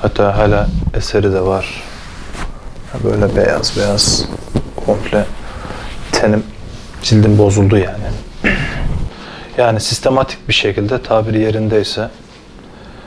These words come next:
e, tepemize ağırlık bindiriliyordu, yük bindiriliyordu. Bu da bizi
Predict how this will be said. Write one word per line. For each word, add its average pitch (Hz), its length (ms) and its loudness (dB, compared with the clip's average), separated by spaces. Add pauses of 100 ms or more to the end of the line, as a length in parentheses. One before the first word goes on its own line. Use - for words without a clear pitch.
(380)
e, 98 480 4 (440)
tepemize 117 520 2
ağırlık 110 580 2
bindiriliyordu, 92 720 2 (380)
yük 123 280 2
bindiriliyordu. 92 760 0 (1800)
Bu 113 100 6
da 120 240 2 (1040)
bizi 117 320 6